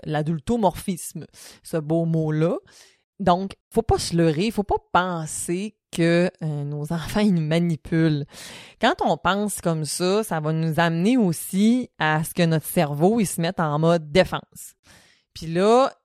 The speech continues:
il va vouloir challenger. Mais t'as pas besoin de faire ça. C'est toi l'adulte qui est bienveillant. C'est toi l'adulte qui a la maturité affective.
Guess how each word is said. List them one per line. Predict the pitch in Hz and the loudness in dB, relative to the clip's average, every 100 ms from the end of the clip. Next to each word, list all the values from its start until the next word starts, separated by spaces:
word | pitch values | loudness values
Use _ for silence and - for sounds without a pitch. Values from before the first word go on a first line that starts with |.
| _ | _
il | 180 | -2
va | 170 | 0
vouloir | 175 165 190 202 | 0 2 2 2
challenger. | - 180 185 175 156 143 160 | 2 4 4 0 -2 -4 -4
Mais | 147 | -2
t'as | 226 | 0
pas | 453 | 2
besoin | 466 427 | 2 0
de | |
faire | - 202 170 | 2 0 0
ça. | - 440 | -2 -2
C'est | 330 | -2
toi | 170 480 | 0 2
l'adulte | 269 156 139 165 247 190 | 4 0 0 2 4 2
qui | - | -2
est | 156 | -4
bienveillant. | 151 170 160 160 143 185 170 _ _ _ - | -2 0 0 0 0 0 -2 _ _ _ -10
C'est | |
toi | 180 403 | 2 4
l'adulte | 220 156 143 214 226 - | 4 2 2 4 2 0
qui | |
a | 160 | 0
la | 156 | 0
maturité | 151 151 - 165 160 - 196 - | 0 -2 -2 -2 -2 -2 -4 -2
affective. | 160 - 147 - - 196 190 151 143 | -8 -4 -6 -6 0 0 0 -4 -4